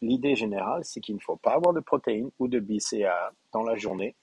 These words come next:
mais les garder pour le soir, parce que c'est à ce moment-là que le corps est, est, est prêt à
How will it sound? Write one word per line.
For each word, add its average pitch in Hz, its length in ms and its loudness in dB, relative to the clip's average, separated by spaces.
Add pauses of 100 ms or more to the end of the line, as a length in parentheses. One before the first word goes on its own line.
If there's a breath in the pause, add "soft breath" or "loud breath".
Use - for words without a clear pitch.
(540 loud breath)
mais 120 100 0
les 110 120 0
garder 107 280 4
pour 110 160 -2
le 101 100 0
soir, 95 360 -2
parce 104 140 -8
que - 100 -6
c'est - 200 -10
à - 60 0
ce - 160 -6
moment-là 131 540 2 (100)
que - 60 -4
le 101 160 -4
corps 151 400 4
est, 101 180 -2 (240)
est, 98 260 -6
est 98 160 -4
prêt 135 400 0 (420 soft breath)
à 113 340 2